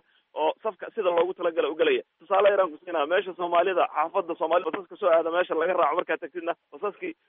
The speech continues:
waa isku dhex furan yihiin oo, eh, kanaa inta ka raraya, kaasaa inta ka, kanaa la isku cidhiirinaya, kanaa la isku dilaya. Marka Soomaalida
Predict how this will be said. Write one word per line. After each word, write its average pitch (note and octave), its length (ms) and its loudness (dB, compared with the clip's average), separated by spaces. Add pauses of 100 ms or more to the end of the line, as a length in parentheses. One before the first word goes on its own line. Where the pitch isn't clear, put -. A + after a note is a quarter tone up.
(120)
waa C#3+ 120 -6
isku - 220 -14
dhex C#3+ 200 0
furan F3+ 180 -2
yihiin E3 300 -4
oo, E3 180 0 (300)
eh, D#3 220 -2
kanaa F3+ 200 0
inta F3 140 -8
ka F3+ 100 -8
raraya, E3+ 320 2
kaasaa E3+ 260 0
inta D#3 160 -8
ka, - 60 -12 (420)
kanaa F3 180 2
la E3 100 2
isku E3 200 -8
cidhiirinaya, E3 540 0
kanaa E3 220 -2
la E3 100 0
isku E3 200 -8
dilaya. D#3+ 320 2
Marka F#3+ 260 -6 (220)
Soomaalida E3+ 480 -2